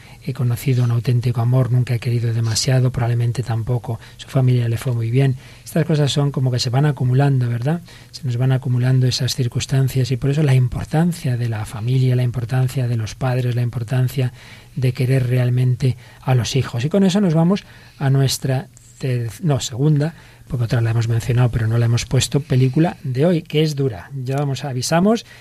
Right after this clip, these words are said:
que lo que vamos a escuchar es duro y que, y que a algunas personas, pues, también les puede hacer su daño, pero estamos en diálogo con el hombre contemporáneo.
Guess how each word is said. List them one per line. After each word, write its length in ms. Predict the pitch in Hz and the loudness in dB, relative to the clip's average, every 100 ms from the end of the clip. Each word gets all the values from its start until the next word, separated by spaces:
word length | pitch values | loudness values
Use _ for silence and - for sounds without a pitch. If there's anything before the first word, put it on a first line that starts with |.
| - - | -20 -6
que 100 | 131 | -2
lo 100 | 123 | 0
que 60 | |
vamos 200 | 127 139 | 0 0
a 20 | |
escuchar 400 | 147 - 131 143 135 | -2 -2 -2 0 0
es 140 | 117 | 0
duro 320 | 131 143 160 - - - - | 0 2 0 -4 -20 -20 -6
y 200 | 147 131 | -2 -2
que, 540 | - 139 127 120 117 | -2 0 0 0 -2
y 120 | 120 127 | -4 -6
que 100 | 123 | -4
a 20 | |
algunas 300 | 120 131 131 | 0 0 0
personas, 520 | - 117 135 127 131 | -2 -2 0 2 0
pues, 200 | - 123 | -2 -4
también 240 | 120 117 123 | -2 -2 -2
les 140 | 120 | -4
puede 180 | - 117 | -4 -4
hacer 240 | 107 127 | -4 -4
su 160 | - 120 | -4 -2
daño, 280 | 135 151 120 | 0 0 -2
pero 140 | 117 | -6
estamos 360 | 107 135 139 139 | -6 -2 -2 0
en 100 | 131 | 0
diálogo 340 | 135 139 135 | 2 2 2
con 100 | 135 | 2
el 80 | 131 | 2
hombre 240 | 135 135 | 2 0
contemporáneo. 760 | 131 131 123 123 131 165 180 120 | -2 -2 -2 -4 -2 0 0 -2